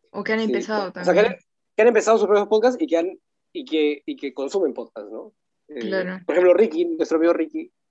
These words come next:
Speaker 1: Claro,
Speaker 2: este,
Speaker 1: sí.
Speaker 2: ha sacado uno,
Speaker 1: El
Speaker 2: ha
Speaker 1: vo-,
Speaker 2: sacado uno ahora, este,
Speaker 1: el voto
Speaker 2: que se, sí, el voto
Speaker 1: inconsciente.
Speaker 2: inconsciente.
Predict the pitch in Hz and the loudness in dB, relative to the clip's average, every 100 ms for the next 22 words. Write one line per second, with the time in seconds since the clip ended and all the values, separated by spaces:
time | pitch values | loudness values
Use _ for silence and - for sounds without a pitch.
0 | - 226 214 196 - 226 208 120 131 135 | -8 0 0 0 -4 -6 -6 -8 -12 -12
1 | 127 123 127 131 127 123 190 190 135 135 | -10 -8 -6 -6 -6 -6 -4 -4 -4 -4
2 | 131 127 127 123 123 120 120 - - 120 | -4 -4 -6 -8 -8 -8 -10 -12 -14 -12
3 | 117 - _ _ - 190 190 220 240 240 | -12 -16 _ _ -6 -4 0 0 0 -2
4 | 247 240 240 254 247 269 _ 226 220 _ | -2 0 0 0 -2 -6 _ -14 -14 _
5 | _ _ 226 208 190 165 151 175 160 127 | _ _ -4 -4 -4 0 2 2 0 -2
6 | 139 113 107 104 | -2 -4 -6 -12